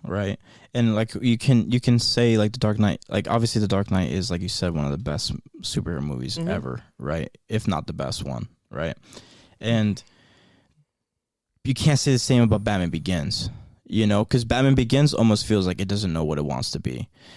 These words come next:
Speaker 1: It's a little more fantastical than, than
Speaker 2: Mm-hmm.
Speaker 1: The Dark Knight was, you know what I mean? Like, it took a second to find its footing, almost.
Speaker 2: I think Batman, well, it's more, it, it is called Batman Begins, so it's, like, literally, this is a prologue,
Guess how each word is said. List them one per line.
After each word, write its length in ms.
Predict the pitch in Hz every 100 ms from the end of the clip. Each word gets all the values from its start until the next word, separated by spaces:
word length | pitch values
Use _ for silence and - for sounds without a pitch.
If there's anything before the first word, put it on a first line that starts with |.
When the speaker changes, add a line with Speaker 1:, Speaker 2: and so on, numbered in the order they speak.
| -
Speaker 1:
It's 180 | 110 -
a 60 |
little 240 | 117 120 120
more 300 | 117 113 110
fantastical 880 | - 107 - 107 107 - 101 85 80
than, 480 | 82 80 76 71 - _ - - -
than 200 | 151 101
Speaker 2:
Mm-hmm. 80 |
Speaker 1:
The 100 | 85
Dark 320 | 92 98 87 -
Knight 240 | 87 67
was, 420 | 71 71 - - -
you 160 | - 110
know 100 | 95
what 100 | 90
I 40 |
mean? 300 | 87 87 101 - - -
Like, 160 | 113 104
it 160 | 113
took 220 | - 127
a 40 | 117
second 360 | - 117 117
to 80 | 110
find 320 | 104 101 95
its 120 | 82 -
footing, 500 | - 98 82 76 117 _ _
almost. 580 | 69 78 71 110 - - - _ _
Speaker 2:
I 40 |
think 240 | - 262 -
Batman, 340 | - 202 226 214
well, 180 | 196 202
it's 180 | 196 -
more, 220 | 196 202
it, 300 | - 160 156
it 140 | - 151
is 160 | 156 175
called 240 | - 165
Batman 360 | 147 139 135 127
Begins, 420 | 127 127 117 127
so 200 | - 123
it's, 120 | 117
like, 200 | 120 117
literally, 340 | 120 120 123 123
this 240 | 170 -
is 80 | 127
a 60 |
prologue, 640 | 123 - 110 110 117 139 -